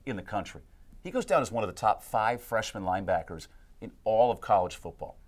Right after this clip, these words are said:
This is a player you brought in week two, week three into the lineup. Not a huge name in the offseason. What impressed you most about C J Tillman's development?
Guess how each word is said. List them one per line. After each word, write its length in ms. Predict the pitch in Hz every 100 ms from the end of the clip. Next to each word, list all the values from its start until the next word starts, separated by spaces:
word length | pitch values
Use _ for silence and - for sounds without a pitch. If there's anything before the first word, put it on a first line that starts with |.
| - - -
This 120 | 113
is 40 |
a 60 | -
player 240 | - 117
you 100 | 98
brought 240 | 92 101 98
in 240 | 101 95 95 - -
week 220 | 92 -
two, 280 | - 113 87
week 220 | 90 92
three 220 | - 104
into 120 | 98
the 60 | 87
lineup. 300 | 90 90 -
Not 120 | 104
a 40 |
huge 420 | 117 - 120 117 104
name 380 | 101 98 90 - - - -
in 100 | 110
the 80 | 98
offseason. 600 | 90 87 - 92 76 76 - - -
What 140 | - 233
impressed 400 | 226 - 135 -
you 60 |
most 300 | 107 98 95
about 200 | 87 95
C 200 | - 117
J 180 | 104 98
Tillman's 440 | 92 104 98 85 -
development? 440 | 80 82 - -